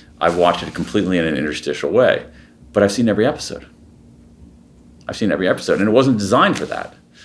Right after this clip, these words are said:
So imagine if you design for the interstices. Imagine if you design for the spaces.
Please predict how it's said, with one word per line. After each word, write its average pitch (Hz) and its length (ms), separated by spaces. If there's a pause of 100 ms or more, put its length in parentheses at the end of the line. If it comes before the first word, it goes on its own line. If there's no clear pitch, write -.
(120)
So - 140
imagine 127 340
if 101 100
you 110 100
design 98 600
for 90 280
the 87 120
interstices. 85 640
Imagine 98 300
if 95 100
you 92 100
design 87 680 (360)
for 92 100
the 76 100
spaces. - 520